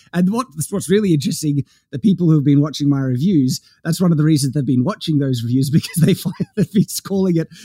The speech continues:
it's like therapy, it's cathartic and stuff. But that, and the interaction with the fans afterwards and stuff, that has been just tremendous fun. I've been just loving that. And so even with media that I am not enjoying while watching it, I have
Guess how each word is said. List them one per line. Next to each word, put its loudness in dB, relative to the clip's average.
it's -6
like -2
therapy, 2
it's -4
cathartic 0
and 0
stuff. -6
But -2
that, -4
and 2
the 2
interaction 0
with -2
the -6
fans -4
afterwards -8
and -6
stuff, -12
that -4
has -2
been -2
just -14
tremendous -12
fun. -20
I've -18
been -8
just -16
loving -8
that. -18
And -2
so 0
even 6
with 4
media 4
that -4
I -4
am 2
not 0
enjoying -2
while -6
watching -4
it, -10
I 2
have 2